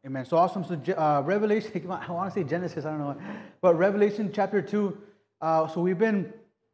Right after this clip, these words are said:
plugging away here in the book of Revelation, uh, slowly but, <laughs> but surely. And so up until this point, we've seen that, that Revelation chapter two and three, we see Jesus addressing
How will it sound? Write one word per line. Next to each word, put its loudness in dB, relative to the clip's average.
plugging 4
away 0
here 0
in -2
the -2
book -2
of -4
Revelation, -2
uh, -6
slowly -4
but, -2
<laughs> -18
but -6
surely. -6
And -2
so 2
up 0
until -2
this -2
point, -4
we've -4
seen -6
that, 0
that 0
Revelation -4
chapter -4
two -8
and -6
three, -2
we -6
see -4
Jesus -4
addressing -4